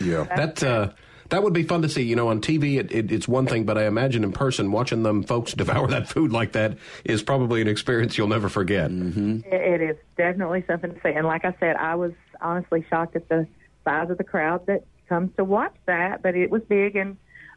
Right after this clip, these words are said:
Speaker 3: um, there will be a television station or two that'll come, you know, and film it. And,
Speaker 2: Mm-hmm.
Speaker 3: um, it's just turned into a really big, we draw a lot of out-of-town people on Saturday, especially. I think that hit,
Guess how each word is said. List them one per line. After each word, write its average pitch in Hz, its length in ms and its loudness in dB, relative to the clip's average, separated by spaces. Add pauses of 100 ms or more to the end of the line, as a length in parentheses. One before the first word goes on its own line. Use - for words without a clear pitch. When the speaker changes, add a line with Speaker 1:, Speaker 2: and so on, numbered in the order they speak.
Speaker 3:
um, 190 320 0
there 185 120 2
will 208 80 0
be 208 120 0
a 208 220 0 (640)
television 185 400 -2
station 175 400 -4
or 175 80 -2
two 170 240 0
that'll 175 180 2
come, 165 340 0
you 170 100 0
know, 165 240 2
and 190 180 -2
film 160 320 -2
it. 180 160 -2 (100)
And, 170 280 2
Speaker 2:
Mm-hmm. 165 120 -4
Speaker 3:
um, 165 220 -6 (480)
it's 233 120 0
just 311 180 0
turned 208 260 0
into 196 260 0
a 170 80 2
really 185 320 0
big, 175 220 0
we 175 100 2
draw 180 280 0
a 160 40 -6
lot 180 320 -2
of 170 80 -4
out-of-town 160 400 -2
people 151 460 -2 (760)
on 170 300 0
Saturday, 147 640 0
especially. 151 400 -2
I 147 60 0
think 156 220 -2
that 147 180 -2
hit, - 180 -2